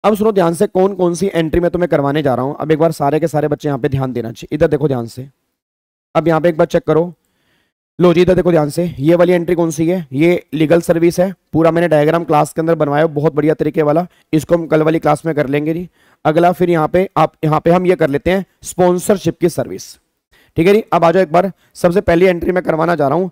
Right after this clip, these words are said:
स्पॉन्सरशिप की सर्विस, कि स्पॉन्सरशिप की सर्विस के ऊपर भी आरसीएम है। अब स्पॉन्सरशिप की सर्विस कहती क्या वो सुनो। एक बात मेरे को बताओ, जैसे आजकल ना वो मैच चल रहे हैं,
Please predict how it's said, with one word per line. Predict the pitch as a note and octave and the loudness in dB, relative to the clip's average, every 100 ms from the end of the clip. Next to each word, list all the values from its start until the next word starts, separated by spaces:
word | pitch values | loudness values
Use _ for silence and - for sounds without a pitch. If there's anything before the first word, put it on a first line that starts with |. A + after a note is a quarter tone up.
| _ | _
स्पॉन्सरशिप | - - F#3 F3+ F3+ A3 A3+ A3+ _ - F#3 - | -18 -2 0 0 0 2 2 0 _ -2 -2 0
की | F#3+ | 0
सर्विस, | F3+ D#3 C3+ E3 F#3+ _ _ | 0 -2 -2 -2 -4 _ _
कि | E3+ | -2
स्पॉन्सरशिप | E3+ F3 F3+ F3+ A3 F3+ - | 0 0 0 0 -2 -2 -2
की | G3 | -2
सर्विस | - D#3+ F3+ | 0 0 -2
के | - | -2
ऊपर | F3+ E3+ | -4 -2
भी | F3 | 0
आरसीएम | D3 C3 E3+ D#3 | 0 -2 -4 -2
है। | C#3 E3 - _ | -2 -6 -8 _
अब | E3+ | -4
स्पॉन्सरशिप | F#3 - F3 F3 G#3+ F#3 E3+ | -4 -2 -2 0 -2 -2 -2
की | |
सर्विस | E3+ F3 G3 | 0 2 0
कहती | - D3+ - | 0 -4 -2
क्या | E3 F3 | -2 0
वो | C#3 | -2
सुनो। | - F2+ - _ _ _ _ _ | -6 -18 -20 _ _ _ _ _
एक | G3+ F3+ | -2 0
बात | E3 E3 | 0 0
मेरे | F#3+ | -2
को | F3+ | 0
बताओ, | C#3 C#3 | 0 0
जैसे | C#3+ E3 E3 | 0 0 0
आजकल | - E3 - E3 | 2 0 0 -2
ना | E3 F#3 | 0 0
वो | F3 F#3 | -2 -2
मैच | C#3+ D#3 | -2 -4
चल | - C#3 A#2+ | -4 -6 -4
रहे | C3 | -6
हैं, | D3 | -8